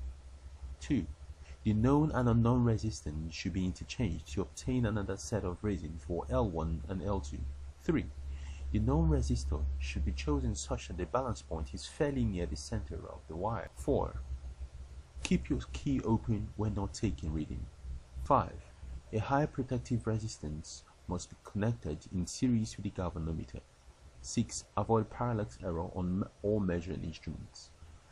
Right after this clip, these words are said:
Seven, you must repeat your readings. Question time. Question one. In an attempt to design an electrical device, you connect two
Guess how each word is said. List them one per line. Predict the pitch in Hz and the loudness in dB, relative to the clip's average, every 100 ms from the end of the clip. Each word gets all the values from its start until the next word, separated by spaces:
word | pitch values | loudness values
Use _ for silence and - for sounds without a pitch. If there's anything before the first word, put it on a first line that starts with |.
| - - - - - | -20 -20 -20 -20 -14
Seven, | - 120 107 107 110 110 - - - | 0 2 4 2 0 -4 -12 -10 0
you | 95 | 2
must | 90 - | 2 0
repeat | - - 110 98 | -4 -2 0 0
your | 87 | 2
readings. | 92 87 - 80 - - - - - - - - - - - - - - - - - - - - - - - | 2 2 -2 -6 -10 -14 -20 -20 -20 -20 -20 -20 -20 -20 -20 -20 -20 -20 -20 -20 -20 -20 -20 -20 -18 -18 -6
Question | - 113 - 87 | 0 0 -2 -8
time. | - - 107 - - - - - - - - - - - - - - - - - - - | -6 -6 -6 -12 -20 -20 -20 -20 -20 -20 -20 -20 -20 -20 -20 -18 -14 -12 -12 -14 -16 -8
Question | - 156 - 127 | -4 -4 0 0
one. | 92 92 - - - - - - - - | 0 -2 -10 -18 -20 -20 -20 -20 -20 -4
In | 131 | 2
an | 139 143 | 4 4
attempt | 135 - 147 - | 4 8 8 8
to | |
design | 120 110 117 110 | 4 6 6 6
an | 104 | 4
electrical | 98 101 117 - 82 | 4 2 0 -2 -2
device, | 82 85 80 85 - - - - - - - - - - - - - | 0 2 0 -2 -8 -16 -16 -16 -18 -18 -18 -18 -18 -18 -18 -18 -4
you | 107 | -2
connect | - 113 104 - - | 2 2 2 -2 -8
two | - 170 180 | -2 4 4